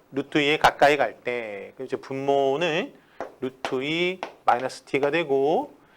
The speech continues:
분자가 T분의 일이 되고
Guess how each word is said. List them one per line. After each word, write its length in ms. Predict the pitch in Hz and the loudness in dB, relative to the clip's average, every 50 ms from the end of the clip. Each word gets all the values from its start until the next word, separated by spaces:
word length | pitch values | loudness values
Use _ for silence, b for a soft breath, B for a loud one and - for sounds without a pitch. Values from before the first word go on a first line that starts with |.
| b b b b b b b | b b b b b b b
분자가 1300 | - 151 156 151 160 160 156 156 151 151 151 147 147 143 143 143 143 175 175 160 165 151 117 107 - - - - - | -8 -6 0 2 4 6 6 8 8 8 8 8 8 6 6 6 6 6 6 6 6 4 4 2 -2 -4 -6 -10 -12
T분의 800 | - - 180 170 165 170 170 170 170 170 170 165 170 175 170 - | -8 -6 -4 -4 -4 -2 0 2 2 4 4 2 0 -2 -4 -4
일이 240 | 147 143 147 147 | -4 -2 -2 -2
되고 480 | 131 139 135 131 - 220 160 110 - - | 0 -2 -2 0 0 0 -2 -2 -4 -8